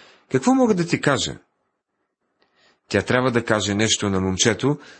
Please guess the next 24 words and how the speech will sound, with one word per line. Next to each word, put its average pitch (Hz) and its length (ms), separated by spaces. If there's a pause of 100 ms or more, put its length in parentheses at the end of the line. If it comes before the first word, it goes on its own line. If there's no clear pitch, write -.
(140)
защото 156 380
вижда, 156 320
че 160 140
започва 131 460
да 143 140
прилича 104 360
на 117 120
баща 113 300
си 104 180
Давид. 135 480 (1000)
А 104 320
Вицевея 120 520
добре 117 320
помни 120 340
греха 113 300
на 101 120
Давид. 98 500 (1400)
Този 147 280
грях 127 640 (360)
не 156 180
е 156 100
бил 107 440 (920)
само 98 380
неин. 110 320